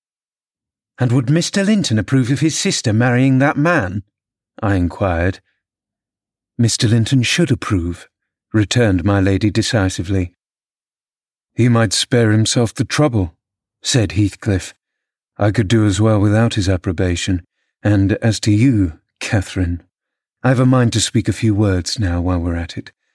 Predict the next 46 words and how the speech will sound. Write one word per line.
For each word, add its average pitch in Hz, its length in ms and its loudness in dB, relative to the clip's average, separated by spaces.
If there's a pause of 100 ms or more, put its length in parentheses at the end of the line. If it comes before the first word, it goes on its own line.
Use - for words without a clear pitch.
(280)
I 110 80 0
want 131 200 4
you 123 120 2
to 120 120 0
be 113 140 2
aware 101 400 2
that 98 140 -2
I 117 140 2
know 113 540 2 (240)
you 104 120 2
have 98 120 0
treated 104 360 -2
me 95 140 2
infernally, 92 720 -2
infernally. 127 960 0 (400)
Do 110 100 0
you 107 100 2
hear? 107 340 0 (320)
And 123 140 2
if 143 120 0
you 151 100 4
flatter 156 420 -2
yourself 110 440 0
that 117 120 0
I 107 100 2
don't 104 220 -2
perceive 113 480 0
it, 98 200 -4 (200)
you 110 180 2
are 104 160 2
a 98 80 0
fool. 90 560 -4 (280)
And 113 120 0
if 143 100 2
you 160 100 4
think 156 220 2
I 123 100 2
can 117 200 0
be 113 100 0
consoled 95 720 0
by 104 160 0
sweet 110 400 0
words, 107 440 0
you 107 120 2
are 107 120 2
an 123 120 0